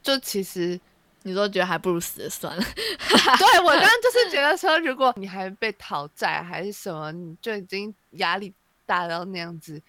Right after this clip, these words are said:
Speaker 1: 那就代表说，如果你都已经有这个选项要去玩那个游戏，因为是巨款，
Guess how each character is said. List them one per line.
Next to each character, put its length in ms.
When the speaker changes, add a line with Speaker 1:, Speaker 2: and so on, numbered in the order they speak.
Speaker 1:
那 100
就 120
代 160
表 160
说， 360
如 100
果 100
你 160
都 220
已 40
经 320
有 140
这 80
个 80
选 180
项 240
要 180
去 220
玩 240
那 80
个 120
游 200
戏， 200
因 120
为 60
是 180
巨 280
款， 280